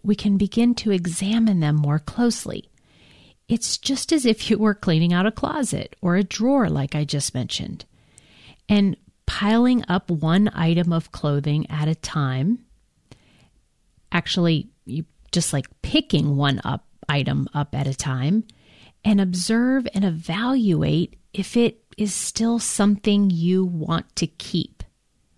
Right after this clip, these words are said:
So start with one thought that is related to a negative emotion you're feeling, such as worry or irritation or frustration.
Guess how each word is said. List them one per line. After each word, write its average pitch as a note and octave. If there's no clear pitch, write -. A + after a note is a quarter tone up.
So -
start -
with A3
one E3
thought C#4
that E3+
is D#3+
related E3+
to E3
a D#3+
negative C#3+
emotion C3+
you're C3+
feeling, A#2
such -
as D3+
worry D3
or -
irritation D#3
or C#3+
frustration. -